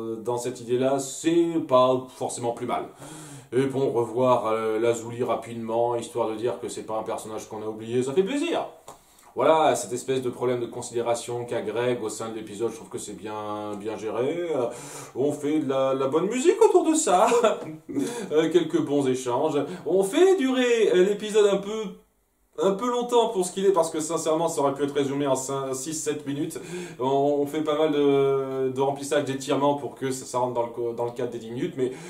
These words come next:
ça, ça le fait bien. Voilà, c'est, c'est un, c'est un épisode pas mal. Et c'est un peu pareil pour le suivant, où on met en place que nos gemmes ont peur. En gros, le truc de la chose, c'est de mettre en place que nos gemmes ont peur, et d'appuyer un peu plus, une fois de plus, cette, cette ambiance de la ville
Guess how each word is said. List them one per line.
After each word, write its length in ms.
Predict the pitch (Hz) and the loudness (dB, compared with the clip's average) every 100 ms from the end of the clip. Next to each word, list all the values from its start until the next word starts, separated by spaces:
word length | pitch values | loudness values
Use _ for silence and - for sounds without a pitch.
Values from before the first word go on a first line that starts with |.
| - | -16
ça, 140 | - 185 | 0 2
ça 120 | 190 | 2
le 60 | 196 | -2
fait 180 | - | -4
bien. 320 | 127 101 90 - - | -4 -4 -6 -8 -10
Voilà, 180 | 110 107 | -6 -6
c'est, 160 | 120 123 | -6 -10
c'est 140 | - | -4
un, 120 | 127 | -2
c'est 160 | 123 127 | -2 -4
un 140 | 123 | -4
épisode 440 | 123 120 123 120 127 | -4 -6 -6 -4 -2
pas 120 | 117 | -2
mal. 180 | 92 85 - _ _ _ _ _ _ - 123 | -4 -8 -12 _ _ _ _ _ _ -8 -2
Et 80 | 123 | -2
c'est 160 | 127 | 0
un 100 | 123 | 0
peu 220 | 123 139 | 0 -2
pareil 320 | 127 131 135 139 | 2 4 4 0
pour 160 | 123 | -2
le 100 | 131 | -2
suivant, 600 | 127 131 123 127 147 160 - - - | -2 -6 -4 -2 0 -2 -8 -18 -6
où 120 | 139 | 0
on 60 | 151 | 2
met 140 | 147 | 4
en 140 | 151 | 2
place 340 | - 135 147 - | 2 2 2 0
que 100 | 123 | -4
nos 460 | 135 143 127 143 | 0 0 2 2
gemmes 260 | 131 127 131 | 2 2 0
ont 80 | 120 | 0
peur. 320 | - 127 110 | -2 0 0
En 80 | 104 | -2
gros, 180 | 101 120 | -2 -2
le 140 | 123 | -2
truc 240 | - 147 | -4 -6
de 80 | 127 | -4
la 140 | 123 120 | -2 -2
chose, 220 | 139 139 | -2 -6
c'est 80 | 117 | -6
de 40 | |
mettre 160 | 117 - | -6 -4
en 60 | |
place 180 | 131 113 | -4 -6
que 80 | 113 | -8
nos 80 | 107 | -8
gemmes 160 | 110 | -8
ont 160 | 101 95 | -10 -8
peur, 320 | 120 135 - - - - | -2 0 0 -4 -16 -6
et 340 | 107 135 143 | 0 2 4
d'appuyer 380 | 139 147 151 208 | 2 0 -2 -2
un 120 | 262 | -2
peu 140 | 240 190 | 0 -2
plus, 320 | 139 175 180 | 0 -2 -2
une 120 | 139 | -6
fois 180 | 127 127 | -6 -6
de 40 | |
plus, 400 | 120 131 143 151 - | -6 -6 -6 -6 -8
cette, 340 | - 127 - - - - - | -6 -4 -4 -6 -8 -20 -8
cette 220 | 151 190 | 0 2
ambiance 480 | 196 196 202 196 151 | 4 4 4 4 2
de 60 | |
la 100 | 156 | 2
ville 400 | 143 151 113 95 | 2 0 -2 -4